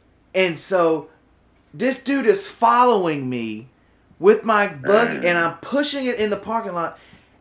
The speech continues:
Speaker 1: and I felt like such an idiot, dude. I'm like, "These people think I stole these drinks. They think I stole something." And have to get up there, and I said, "Here's your thing.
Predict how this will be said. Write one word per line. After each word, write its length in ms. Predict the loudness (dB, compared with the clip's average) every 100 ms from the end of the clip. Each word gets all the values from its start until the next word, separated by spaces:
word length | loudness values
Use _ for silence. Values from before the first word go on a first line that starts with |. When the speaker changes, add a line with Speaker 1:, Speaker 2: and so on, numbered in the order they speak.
| -6
Speaker 1:
and 100 | 0
I 160 | 2 0
felt 500 | -4 0 2 2 0
like 220 | -4 -4
such 360 | -6 -4 -4 -4
an 100 | -4
idiot, 360 | -2 0 -2 -2
dude. 140 | 0
I'm 220 | 0 0
like, 320 | -2 -6 -6
"These 200 | -4 -4
people 260 | -6 -8 -8
think 240 | -6 -6
I 140 | -4 -6
stole 460 | -8 -2 0 2
these 200 | 0 -4
drinks. 640 | -6 -4 -2 0 -4 -12 -20 -18 -2
They 120 | -2
think 260 | 0 -2 -2
I 100 | -4
stole 480 | -6 0 4 4 2
something." 600 | 0 -4 -2 -6 -6 -12 _ _ _ _ _ _ -8
And 100 | -4
have 120 | -2
to 80 | -2
get 120 | -2
up 80 | 0
there, 140 | 0 0
and 100 | -2
I 80 |
said, 200 | -4 -4
"Here's 200 | 0 0
your 80 | 0
thing. 440 | -4 -2 -2 -4